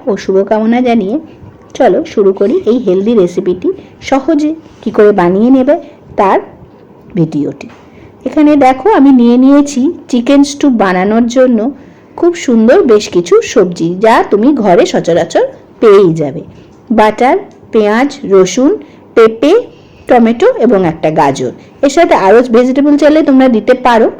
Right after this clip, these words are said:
তবে খুব সহজেই যদি বানিয়ে নিতে চাও ঘরে এরকম একটা হেলদি রেসিপি বা এমনি এত সুন্দর একটি হেলদি খাবার,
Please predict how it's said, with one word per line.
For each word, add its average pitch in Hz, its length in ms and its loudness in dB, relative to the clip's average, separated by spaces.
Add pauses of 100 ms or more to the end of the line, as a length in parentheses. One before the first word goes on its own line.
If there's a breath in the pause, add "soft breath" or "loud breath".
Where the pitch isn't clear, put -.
(300 loud breath)
তবে 214 240 2
খুব 359 220 -2
সহজেই 320 520 4
যদি 349 200 4
বানিয়ে 262 340 2
নিতে 262 240 2
চাও 285 280 0
ঘরে 226 280 0
এরকম 226 280 2
একটা 220 200 -2
হেলদি 220 340 0
রেসিপি 233 400 0 (440 loud breath)
বা 302 80 2
এমনি 208 260 2
এত 190 220 -4
সুন্দর 247 400 2
একটি 311 280 -2
হেলদি 254 360 0
খাবার, 285 340 0